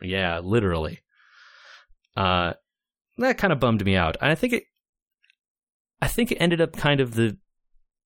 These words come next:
the experience of seeing Endgame that weekend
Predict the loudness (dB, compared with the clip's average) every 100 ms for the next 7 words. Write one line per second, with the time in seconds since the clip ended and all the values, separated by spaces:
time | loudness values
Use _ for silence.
0 | _ _ _ _ _ _ _ _ _ _
1 | -20 -20 -6 0 2 2 2 2 2 2
2 | 2 4 2 2 2 2 2 2 0 -2
3 | _ _ _ _ _ _ -12 -2 0 0
4 | 0 0 0 0